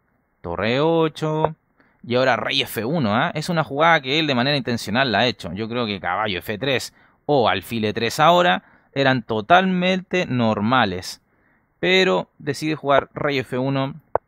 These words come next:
jugando con espíritu trolístico. D seis, H cinco. Bueno, esto claramente va en línea de reventar el enroque, ¿verdad?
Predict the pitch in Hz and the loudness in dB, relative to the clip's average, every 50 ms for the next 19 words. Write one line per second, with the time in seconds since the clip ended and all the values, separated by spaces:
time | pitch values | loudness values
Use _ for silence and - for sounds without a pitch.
0 | _ _ _ _ _ _ _ _ _ _ _ _ _ - - 107 110 123 123 123 | _ _ _ _ _ _ _ _ _ _ _ _ _ -18 -16 -8 -6 -4 0 0
1 | 117 110 110 104 101 - - 123 120 127 104 113 113 107 - - 165 160 139 127 | 0 0 0 -2 -2 -4 -6 -6 -6 -6 -6 -6 -8 -6 -2 0 2 2 2 0
2 | 135 147 - - - 143 139 - 147 147 151 151 - _ _ _ _ _ _ _ | -2 -4 -6 -6 -4 -4 -2 0 0 -2 -2 -2 -6 _ _ _ _ _ _ _
3 | _ _ _ _ - - - - - - - 170 175 170 170 170 160 156 - - | _ _ _ _ -4 -4 -4 -8 -6 -2 0 0 2 2 2 0 0 -2 -4 -2
4 | - - - 131 147 139 - - 123 - - 139 139 139 131 - - 139 135 131 | -2 0 0 2 0 0 0 -2 -4 -4 -2 -2 -2 -2 -2 -4 -2 -4 -4 -4
5 | - _ - - _ _ - 120 113 107 101 90 - - - - _ _ _ _ | -4 _ -20 -20 _ _ -2 0 0 0 -2 -6 -10 -16 -20 -20 _ _ _ _
6 | - 202 - _ - 226 220 214 214 214 202 - - _ _ _ _ _ _ _ | -2 -2 0 _ 4 6 6 8 6 4 2 0 -4 _ _ _ _ _ _ _
7 | _ _ _ _ _ _ _ _ _ _ _ - 185 196 190 180 185 185 175 185 | _ _ _ _ _ _ _ _ _ _ _ 2 6 6 6 6 4 2 2 2
8 | 170 160 156 151 165 170 165 156 147 147 160 151 - - 117 117 110 101 101 98 | 2 2 2 2 0 2 2 2 2 2 2 0 -4 -6 -4 -2 -2 0 -2 -2
9 | 87 - 147 143 151 156 - - _ 120 117 104 101 98 98 98 113 135 147 147 | 0 2 4 4 6 4 2 -2 _ -4 -2 -2 0 0 -2 -2 0 2 4 4
10 | 127 101 104 98 98 95 95 101 117 131 147 | 4 2 0 -2 -2 -2 0 0 0 0 -2